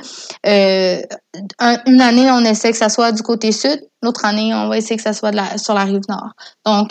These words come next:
l'année passée, à titre d'exemple, on était au Saguenay, on était sur la rivière à Mars et sur la Saint-Jean-Saguenay. Là, cette année, on est du côté de Gaspé.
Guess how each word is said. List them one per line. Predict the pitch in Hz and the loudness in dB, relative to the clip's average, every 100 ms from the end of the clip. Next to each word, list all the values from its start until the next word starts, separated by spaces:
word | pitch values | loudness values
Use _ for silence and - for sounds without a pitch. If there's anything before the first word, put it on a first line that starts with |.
| - | 0
l'année | 226 220 220 | 2 2 2
passée, | 220 202 247 233 220 | 0 -2 0 -2 0
à | 214 | -4
titre | 220 202 | -2 0
d'exemple, | 214 208 220 220 | 0 2 0 0
on | 208 | 0
était | 202 196 214 | 0 0 2
au | 208 220 | 2 2
Saguenay, | 208 214 214 220 220 | 2 2 4 4 2
on | 208 | 0
était | 202 208 | -2 -4
sur | 214 | -2
la | 208 | 0
rivière | 196 208 202 | 2 2 2
à | |
Mars | 202 214 233 - | 2 0 -2 0
et | 208 202 | 2 2
sur | 202 202 | 0 0
la | 196 190 | 0 2
Saint-Jean-Saguenay. | 202 202 202 208 208 240 - - - | 2 2 2 2 2 2 -2 -16 -2
Là, | 226 | 0
cette | 226 208 | 2 2
année, | 202 214 | 2 2
on | 208 202 | 2 2
est | 208 | 0
du | |
côté | - 214 214 | 2 0 0
de | 196 | 0
Gaspé. | 208 208 - | 0 -2 -4